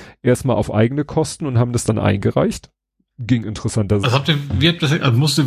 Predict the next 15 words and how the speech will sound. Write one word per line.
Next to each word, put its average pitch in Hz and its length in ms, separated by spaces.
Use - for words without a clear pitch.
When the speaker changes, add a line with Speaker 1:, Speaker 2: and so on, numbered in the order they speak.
Speaker 2:
also 117 220
habt 135 160
ihr 143 40
das - 120
Geld 143 220
wirklich 131 220
vorschießen 160 720
müssen 233 280
oder 175 260
wie 131 40
Speaker 1:
Ja, 127 220
Speaker 2:
ist 151 100
das - 0
Speaker 1:
weil 139 220
Speaker 2:
abgelaufen? 117 400